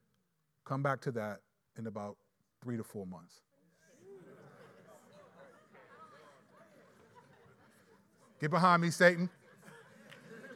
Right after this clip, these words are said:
It's a lot of complaining I'm hearing. Two observations from this passage, two quick observations.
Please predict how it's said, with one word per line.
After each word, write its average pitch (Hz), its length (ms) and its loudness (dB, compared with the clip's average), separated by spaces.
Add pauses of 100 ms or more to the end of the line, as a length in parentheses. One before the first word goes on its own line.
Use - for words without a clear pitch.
It's - 140 -16
a - 20 -8
lot 135 160 2
of 135 60 -2
complaining 156 400 6
I'm 143 100 2
hearing. 131 220 4 (1300)
Two 269 200 12
observations 226 580 10
from 202 120 4
this 190 100 4
passage, 156 440 6
two 202 180 2
quick 202 180 4
observations. 143 680 2